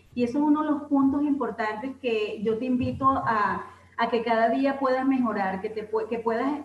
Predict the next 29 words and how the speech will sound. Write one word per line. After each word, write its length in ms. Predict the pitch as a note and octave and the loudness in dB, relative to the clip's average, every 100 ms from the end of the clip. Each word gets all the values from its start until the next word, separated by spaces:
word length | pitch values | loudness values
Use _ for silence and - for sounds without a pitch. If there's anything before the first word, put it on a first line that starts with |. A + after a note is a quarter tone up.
| C4 | -4
eh, 460 | B3 A3+ - G3 - | -2 -2 -6 -12 -6
entrenarte 920 | A#3 - A#3 A#3+ C#4+ C#4 - E4 - | -4 -2 0 2 4 2 0 -4 -2
en 240 | A#3+ A3+ | -2 0
poderte 400 | A#3 A3+ G#3+ A3 | 2 2 0 -2
relacionar 600 | C4+ C#4 B3 - G#3+ G#3 | -4 -2 -4 -4 -6 -4
mejor 360 | A#3+ B3 C4+ C4+ | -4 -2 -2 -4
con 140 | C4+ | -6
las 120 | B3+ - | -6 -8
personas. 520 | G3 - G3 E3+ C#3 - - _ - _ | -12 -10 -8 -8 -10 -18 -20 _ -20 _
Eh, 380 | G#3+ G#3 G#3 - | -2 -2 -4 -4
en 120 | A#3 | -2
el 120 | A#3 A3+ | -2 0
caso 300 | B3 B3 D4+ | 0 0 0
de 80 | |
las 160 | D4 C#4 | 0 0
ventas, 440 | C4+ A3+ - B3+ - - _ _ - - - _ | 0 -2 -6 -8 -10 -20 _ _ -6 -6 -6 _
que 80 | G#3 | -10
es 60 | G3+ | -2
una 220 | A3+ B3 | 0 2
de 40 | |
las 180 | A#3+ - - | 2 -2 -2
áreas 280 | A3 A#3+ B3+ | 0 0 0
del 120 | A#3+ | -2
negocio 320 | G#3 G#3 B3 | -4 -6 -4
que 80 | B3 | -4
a 20 | |
mí 120 | G#3+ | -4
me 100 | G#3+ | -4
encanta, 580 | A#3+ B3 A3 G3+ G#3+ G#3+ | -4 -2 -2 -4 -6 -10